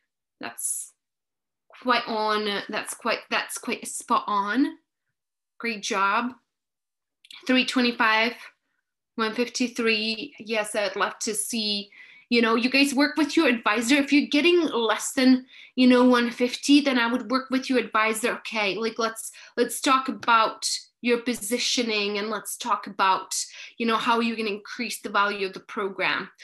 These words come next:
Okay, I got it. Okay, four retreats, that makes sense. Okay. That makes sense. If you're doing less retreats, totally got it, right? It really depends on your life goals.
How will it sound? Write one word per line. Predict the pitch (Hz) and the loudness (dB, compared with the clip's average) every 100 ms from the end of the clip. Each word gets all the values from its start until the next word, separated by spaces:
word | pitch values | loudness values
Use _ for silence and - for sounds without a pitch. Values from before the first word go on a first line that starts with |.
| - - | -6 0
Okay, | 381 277 202 | 0 2 2
I | 254 | 0
got | 247 180 131 | 2 0 0
it. | - - | -4 -2
Okay, | 285 220 196 | -2 -2 -2
four | 294 285 | 0 2
retreats, | 285 - 269 247 | 2 2 0 0
that | 240 233 | -4 -2
makes | 208 - - | -4 -6 -8
sense. | - - - - - - - _ 269 | -10 -12 -14 -14 -12 -14 -16 _ -4
Okay. | 254 202 - - _ _ _ _ _ _ _ _ _ _ | -2 -4 -6 -16 _ _ _ _ _ _ _ _ _ _
That | 240 226 | -4 -4
makes | 214 - | -6 -6
sense. | 220 208 | -6 -6
If | 254 240 | -4 -2
you're | 233 | -2
doing | 226 214 | 0 0
less | 208 190 - | 0 -4 -4
retreats, | 202 - - 87 - | -6 -6 -8 -10 -8
totally | 247 180 135 | -6 -6 -4
got | 107 - - | -4 -4 -8
it, | - - | -10 -10
right? | 208 196 233 | -4 -2 0
It | 233 214 | -2 0
really | 247 240 | 0 -2
depends | 214 - 208 196 | -4 -8 -10 -8
on | 202 | -8
your | 185 | -8
life | 165 - - | -8 -8 -10
goals. | - - - - - - | -10 -8 -8 -10 -12 -14